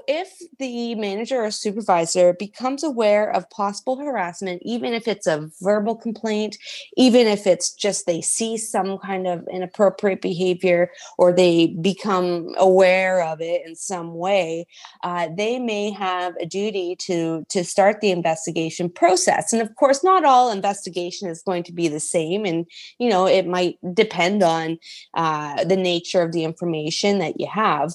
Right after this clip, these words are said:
but, um, you can't just, you know, pull the,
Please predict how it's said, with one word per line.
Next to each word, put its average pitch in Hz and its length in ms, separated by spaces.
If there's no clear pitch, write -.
but, 156 400
um, 147 240
you 214 100
can't 285 320
just, - 420
you 277 120
know, 185 240
pull 208 380
the, 185 360